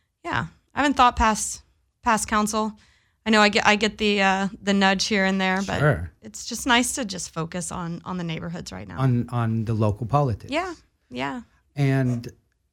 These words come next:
Speaker 2: I've always thought, and I've always told people, and I truly do believe that Long Beach is this, this jewel. It's fi-, halfway between, yeah, it's halfway between Los Angeles and Orange County. It's
Speaker 1: Mm-hmm.
Speaker 2: the second biggest port in the country, I believe.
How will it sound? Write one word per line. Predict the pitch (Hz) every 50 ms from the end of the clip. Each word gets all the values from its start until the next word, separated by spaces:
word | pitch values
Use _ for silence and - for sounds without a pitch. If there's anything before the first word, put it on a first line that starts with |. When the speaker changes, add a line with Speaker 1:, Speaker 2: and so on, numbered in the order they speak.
| _ _ _ -
Speaker 2:
I've | 127 156 139 160
always | 160 160 147 143 120 -
thought, | - - 120 104 104 104 104
and | - 110
I've | 107 101 107
always | 101 104 107 104 95
told | - - 110 98 98 85 -
people, | 98 95 87 - 95 92 95
and | 95 95
I | 95 101 -
truly | - - - 147 131 131 127 104
do | 113 110 95
believe | 95 101 98 92 92 92 90 -
that | - 85 78
Long | 95 98 104 107 107 104
Beach | 101 110 104 98 - - 117
is | 104 95 92
this, | 104 101 98 87 - - - - - _ _ -
this | 101 90 - -
jewel. | - 131 127 117 95 80 76 76 - _ _ _ -
It's | 101 87 - - -
fi-, | - _ - - 131 123 - 123
halfway | 101 120 123 123 - - 151 139 139
between, | 123 127 135 - - 139 139 131 123 120
yeah, | 151 202 - 107 95
it's | 95 - -
halfway | 123 123 - - 151 143 135
between | 123 139 - - 139 139 135 131 127 127 123 113
Los | 107 107 101 - 120
Angeles | 113 110 104 117 117 113 104 -
and | 117 110
Orange | 110 110 110 - -
County. | - 98 90 90 92 92 104 98
It's | - - 214 277
Speaker 1:
Mm-hmm. | -
Speaker 2:
the | 110
second | - - - - - - - 123 135 - - 156 147 135
biggest | 143 135 143 139 - -
port | - 135 139 135 - - -
in | 135
the | 135
country, | 131 - 143 - 95 - 151 143 - - _
I | - 110
believe. | 110 131